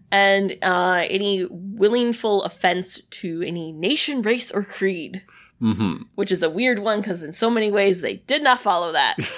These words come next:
Speaker 2: <laughs> They mean white people.
Speaker 1: That's all they mean. They just mean white people. The twenty-six special care items was basically anything to do with violence. So arson, firearms, theft, or dynamite,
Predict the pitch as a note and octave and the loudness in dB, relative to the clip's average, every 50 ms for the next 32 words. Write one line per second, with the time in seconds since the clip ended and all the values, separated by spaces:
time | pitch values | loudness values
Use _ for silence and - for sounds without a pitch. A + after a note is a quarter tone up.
0 | - - - F#3+ - - F#3+ - - - - - - - D3+ C#3+ G3 F#3+ F3+ D#3+ | -8 2 2 2 2 2 -4 -8 -8 -16 -18 -20 -18 -16 -6 4 6 6 6 6
1 | D3+ C#3 C3 A#2 F#2+ F2 E2+ - - - F2+ - - - - - _ _ _ _ | 4 2 2 2 4 2 0 -2 -4 -10 -12 -12 -12 -16 -18 -18 _ _ _ _
2 | _ - _ - E3 C#3+ - - - - B3+ B3 B3 A#3 A3 A3 G#3 G#3 A3 A3 | _ -20 _ -6 -4 2 2 2 4 4 4 4 4 4 4 2 2 2 2 2
3 | G3+ F3+ D#3 D#3 F3 - - A#3 G#3 - B3 A#3 A3 - - G#3 A3+ A3 G#3+ G3 | 2 0 -2 -2 -2 0 0 0 2 4 4 2 2 2 -2 -4 -4 -4 -2 0
4 | F#3+ G3 F#3+ F#3+ - - F#3+ F#3 - F3+ - - - _ _ _ _ _ _ _ | 0 0 0 0 -6 -10 -8 -6 -6 -6 -8 -8 -12 _ _ _ _ _ _ _
5 | - - - - - - B3 B3 - - D4 D4 D4 D4 D4 - C#4+ B3+ C4 - | -20 -20 -20 -12 -4 -4 -2 -2 -2 0 0 0 0 -2 -2 0 0 0 0 0
6 | - A3+ B3+ - A#3 A3 A3+ - A#3+ G#3 G#3 - - F#3 F#3 F#3 F#3 F#3+ F#3 F#3 | 0 0 0 0 -2 -2 -2 0 0 2 2 2 2 2 2 2 2 2 2 0
7 | F3+ F3 - - _ - E3+ F#3 F#3 F#3 G#3 G#3 A3+ - A3 F#3+ G3 G3 - - | -2 -6 -8 -12 _ -8 -6 -4 -2 0 0 0 0 0 -4 0 0 -2 0 0
8 | A#3+ C4+ C#4+ C#4+ C4 D4 A#3+ B3 A#3 G#3 F#3 F#3 F3+ F#3+ F#3+ - F3 E3+ E3 E3 | -2 0 0 0 0 0 0 0 -2 -2 -2 0 0 0 0 2 2 2 2 2
9 | E3 E3+ E3+ - - - - - - - F3+ E3+ E3+ D#3+ D3+ - - - A3 A3 | 2 0 -2 -4 -6 -10 -12 -10 -6 -2 -2 0 2 0 0 -2 0 2 2 2
10 | G#3+ G#3 - - G#3 G3 F#3+ G3 G3+ - - G3+ G3 F#3+ F#3+ F#3 F#3 - - F3+ | 2 2 0 0 2 2 2 0 -2 -2 0 2 4 4 4 4 2 2 0 0
11 | F3 F3 F3 E3+ E3 E3+ E3+ - - - - _ _ _ _ _ _ _ _ _ | 0 0 0 -2 -2 -4 -6 -10 -12 -14 -16 _ _ _ _ _ _ _ _ _
12 | - - - - G3 F#3 G3 F#3+ - - - - F3 E3+ D#3 F3 F3 D#3 E3+ E3+ | -20 -8 0 2 2 2 2 0 -6 -14 -10 -8 -8 -8 -6 -4 -2 -2 -2 -2
13 | F3 F3 E3+ E3+ F3 E3+ E3 D#3+ D3+ - - | -2 -4 -2 -2 0 0 0 -2 -4 -8 -10